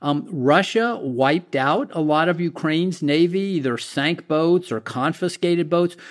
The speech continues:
way back when they first invaded in twenty fourteen. And Russia still controls the Black Sea off the southern coast of Ukraine.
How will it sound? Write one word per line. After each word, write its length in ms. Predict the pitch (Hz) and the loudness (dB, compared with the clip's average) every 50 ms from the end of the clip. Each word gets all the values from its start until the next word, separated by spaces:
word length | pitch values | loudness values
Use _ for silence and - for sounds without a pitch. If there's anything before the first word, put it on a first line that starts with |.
| - - _ | -20 -8 _
way 160 | - 196 240 277 | 2 2 2 4
back 240 | 269 254 247 226 | 4 2 2 2
when 120 | - 214 196 | 0 0 2
they 100 | 180 170 | 2 2
first 340 | 175 - 190 190 180 - - | 2 2 0 0 0 0 0
invaded 520 | 175 156 143 151 151 165 180 190 180 147 | -2 0 2 2 4 6 6 6 4 2
in 140 | 135 135 135 | 2 -2 -4
twenty 380 | - - - 156 156 151 147 | -4 -4 -2 0 2 2 2
fourteen. 920 | 143 - - - 160 156 135 - - - - 196 208 202 165 123 110 107 104 - - - - - | 2 0 -2 -2 0 0 0 -2 -6 -6 -4 -2 2 2 2 2 2 0 -6 -12 -20 -20 -12 -6
And 220 | - 170 170 160 | -2 0 2 2
Russia 400 | 160 175 180 175 - 196 175 170 | 4 2 2 2 2 2 2 2
still 520 | 165 - - - - - 180 185 190 190 190 | 0 -4 -10 -6 -2 0 2 4 4 2 0
controls 680 | 190 - 190 170 - - - 156 156 160 160 160 151 | 0 -2 -2 -2 -2 -2 0 0 0 2 0 -2 -2
the 120 | - - 143 | -2 -4 -4
Black 440 | 123 135 135 135 135 143 139 - - | -2 -2 -2 0 0 0 -2 -4 -8
Sea 400 | - - - 185 180 165 139 120 | -6 2 4 6 6 6 6 4
off 200 | 120 117 - - | 2 0 -2 -4
the 120 | 135 123 | -6 -6
southern 500 | - - 143 135 127 131 131 127 127 123 | -4 -2 -2 0 0 0 0 0 -2 -2
coast 420 | 123 - - 196 202 214 190 - | -4 -2 0 0 2 0 0 0
of 120 | 175 147 131 | 0 0 2
Ukraine. 560 | 131 120 110 - 131 117 110 104 101 98 95 | 2 0 0 2 2 2 2 2 0 -2 -6